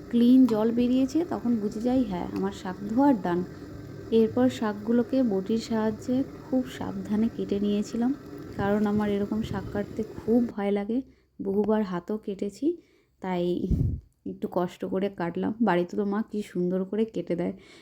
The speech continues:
একদম ঝিরিঝিরি করে। অতটা ঝিরি করে আমি কাটতে পারিনি, কাটার অত দরকারও ছিল না, কারণ শাকগুলো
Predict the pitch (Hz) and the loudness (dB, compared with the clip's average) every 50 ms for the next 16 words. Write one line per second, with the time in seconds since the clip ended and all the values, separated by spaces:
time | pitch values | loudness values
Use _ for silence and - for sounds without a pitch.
0 | - _ - 185 196 196 240 240 226 - - 185 196 185 190 202 202 196 190 185 | -12 _ -4 -2 2 6 6 6 6 4 0 0 0 2 4 4 4 4 2 2
1 | 175 170 165 170 170 170 214 233 269 277 262 262 262 262 254 269 254 254 262 254 | 0 0 0 -2 -4 -4 0 2 2 4 6 6 6 6 6 4 4 4 4 2
2 | - 220 208 - - 233 226 220 196 190 196 208 254 349 - 240 233 254 262 269 | 2 -2 -4 -4 -2 0 0 2 2 0 2 2 2 4 4 2 2 4 4 4
3 | 269 277 285 277 262 220 220 220 254 254 277 269 - 277 240 226 220 233 277 - | 4 6 6 6 6 6 4 4 2 2 2 2 2 0 0 0 0 0 0 0
4 | 254 254 269 277 - - 208 202 208 208 - 247 277 | 0 2 2 2 0 -2 -6 -8 -8 -8 -4 -2 0